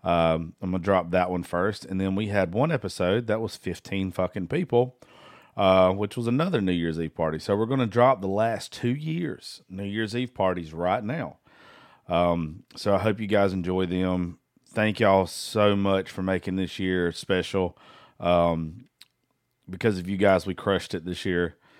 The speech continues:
And I hope we keep crushing it in the future. And the only way we do that is because of you guys. I'm very grateful for each and every one of you. Um, we're gonna have some great guests coming on next year. We've got some big shit that's gonna be happening next year.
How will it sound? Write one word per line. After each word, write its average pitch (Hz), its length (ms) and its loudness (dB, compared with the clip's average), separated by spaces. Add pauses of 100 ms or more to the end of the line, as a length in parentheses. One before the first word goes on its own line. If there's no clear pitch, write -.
(280)
And 90 460 0
I 90 80 -2
hope 95 220 0
we 90 80 -4
keep - 220 -12
crushing 92 360 -4
it 90 40 -2
in 87 100 -2
the 87 40 -6
future. 95 400 -4
And 90 280 -2
the 87 40 0
only 92 220 0
way 92 180 4
we 87 160 0
do 87 200 0
that 85 160 2
is 82 100 -4
because 85 320 -4
of 76 80 -6
you 78 140 -8
guys. 76 260 -6
I'm 76 80 -16
very 85 200 -4
grateful 82 500 -6
for 87 160 -12
each 90 200 -8
and 87 80 -6
every 85 200 -4
one 82 180 -4
of 76 100 -10
you. 76 180 -12 (680)
Um, 87 560 6 (120)
we're 95 120 -6
gonna 95 120 2
have 101 120 2
some 95 120 -6
great 101 240 4
guests 101 280 2
coming 101 260 2
on 101 140 6
next 104 320 0
year. 113 260 2 (1040)
We've 135 180 0
got 113 220 2
some 95 160 -8
big 101 240 -2
shit 95 220 -6
that's 87 100 -10
gonna 95 140 -2
be 90 100 -4
happening 104 480 0
next 113 300 -6
year. 123 240 -2